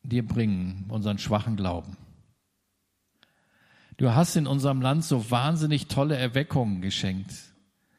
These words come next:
vor langer Zeit. Und wir stehen auf den Schultern dieser Leute, alle hier, und sind dafür dankbar.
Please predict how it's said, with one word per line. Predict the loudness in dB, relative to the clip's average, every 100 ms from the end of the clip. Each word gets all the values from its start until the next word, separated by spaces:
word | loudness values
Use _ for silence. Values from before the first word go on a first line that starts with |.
| _ _
vor | -6 0
langer | 0 0 -2
Zeit. | -2 -4 -2 -6 -12 _ _ _ _ _ _ _ _ _ _ _ _
Und | 0 2
wir | 2
stehen | 2 2 2 2 0
auf | -2
den | -2 -2
Schultern | 2 2 2 0 0
dieser | -2 -2 0
Leute, | 0 -2 -4 -8 -12 _ _ _ _ -2
alle | 0 2
hier, | 0 0 0
und | -2
sind | -4 -2
dafür | -2 -2
dankbar. | -2 -4 -4 -6 -6